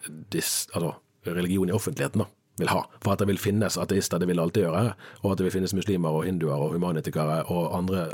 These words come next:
altså, religioner og livssyn i samfunnet, det vil det nok, og at det finnes, vil det finnes aktive kirkegjengere, vil det nok alltid også gjøre. Eh, men hva for en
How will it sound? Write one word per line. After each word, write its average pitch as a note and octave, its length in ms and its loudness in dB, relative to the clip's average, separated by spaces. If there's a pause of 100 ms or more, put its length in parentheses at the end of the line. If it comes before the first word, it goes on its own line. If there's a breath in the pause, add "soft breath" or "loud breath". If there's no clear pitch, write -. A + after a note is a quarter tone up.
altså, F2 220 -2 (180)
religioner E2+ 400 -2
og E2 80 0
livssyn D2+ 240 -2 (480 loud breath)
i - 20 -2
samfunnet, F#2 380 0
det F2+ 80 2
vil F2+ 160 2
det F#2 60 2
nok, B2 180 0
og G2 240 2
at G2+ 80 -2
det G#2+ 80 0
finnes, A2+ 220 0 (100)
vil A2+ 100 2
det A#2+ 120 4
finnes B2+ 180 4
aktive A#2+ 240 0
kirkegjengere, A2+ 400 4
vil F#2 80 2
det F2+ 140 0
nok F2 100 -4
alltid F#2+ 160 2
også F2 160 2
gjøre. F2 220 2 (800 loud breath)
Eh, D#2+ 240 0
men G2 160 0
hva A2+ 160 0
for F#2 240 2
en E2+ 400 -4